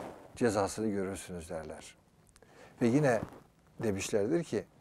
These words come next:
"Eğer birisine kızarsanız, birisinin ceza almasını istiyorsanız, Allah adamlarına karşı sataşmasına vesile olun. Ee, onların harmanı savrulur." derler. E, bu önemlidir.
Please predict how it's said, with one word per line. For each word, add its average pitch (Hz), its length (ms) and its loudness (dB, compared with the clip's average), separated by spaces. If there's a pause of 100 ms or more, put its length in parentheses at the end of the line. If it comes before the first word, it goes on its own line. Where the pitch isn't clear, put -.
(520)
"Eğer 135 320 8
birisine 165 420 4
kızarsanız, 190 760 4 (580)
birisinin 135 480 2
ceza 131 280 6
almasını 139 440 8
istiyorsanız, 165 800 2 (920)
Allah 156 280 6
adamlarına 135 520 4
karşı 127 340 2
sataşmasına 139 800 0
vesile 95 360 -2
olun. 85 220 -6 (1400)
Ee, - 40 -18 (880)
onların 127 300 4
harmanı 110 480 2
savrulur." 95 580 2
derler. 76 340 -8 (920)
E, 101 120 -12
bu 107 180 -2
önemlidir. 95 560 -6